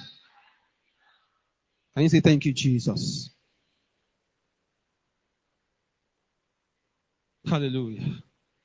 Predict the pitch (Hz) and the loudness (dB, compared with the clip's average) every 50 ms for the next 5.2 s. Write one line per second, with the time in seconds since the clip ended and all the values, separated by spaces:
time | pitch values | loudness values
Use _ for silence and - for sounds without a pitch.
0 | _ _ _ _ _ _ _ _ _ _ _ _ _ _ _ _ _ _ _ _ | _ _ _ _ _ _ _ _ _ _ _ _ _ _ _ _ _ _ _ _
1 | _ _ _ 185 185 175 185 175 220 - - - 180 156 135 - - 190 190 165 | _ _ _ -2 -2 -2 0 -2 -2 -4 -4 -6 -10 -6 -4 -4 -4 -2 -4 -4
2 | 151 156 156 135 123 131 139 131 139 - 127 - - - _ _ _ _ _ _ | -4 -4 -4 -4 -4 -4 -4 -4 -4 -4 -6 -10 -16 -20 _ _ _ _ _ _
3 | _ _ _ _ _ _ _ _ _ _ _ _ _ _ _ _ _ - - 220 | _ _ _ _ _ _ _ _ _ _ _ _ _ _ _ _ _ -4 -2 -2
4 | 214 170 147 139 170 165 - 143 156 156 143 151 139 139 139 - 143 123 120 - | -2 -2 -2 -4 -4 -4 -4 -4 -4 -4 -4 -4 -6 -8 -8 -8 -10 -10 -10 -10
5 | 110 110 107 104 | -12 -12 -14 -16